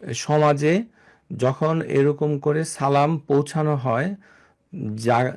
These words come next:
যাকে পৌঁছানো হয় তিনি কিছুই বলেন না, একটু মুচকি হাসেন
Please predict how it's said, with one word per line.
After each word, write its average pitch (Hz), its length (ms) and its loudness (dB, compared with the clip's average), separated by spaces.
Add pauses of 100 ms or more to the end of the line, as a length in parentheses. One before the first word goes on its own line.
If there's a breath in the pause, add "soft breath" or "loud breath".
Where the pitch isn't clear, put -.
(100)
যাকে 120 380 0
পৌঁছানো 143 520 -2
হয় 117 220 0
তিনি 143 300 -2
কিছুই 156 380 -4
বলেন 120 400 2
না, 101 340 -10 (140)
একটু 135 280 -4
মুচকি 135 540 -2
হাসেন 120 560 -6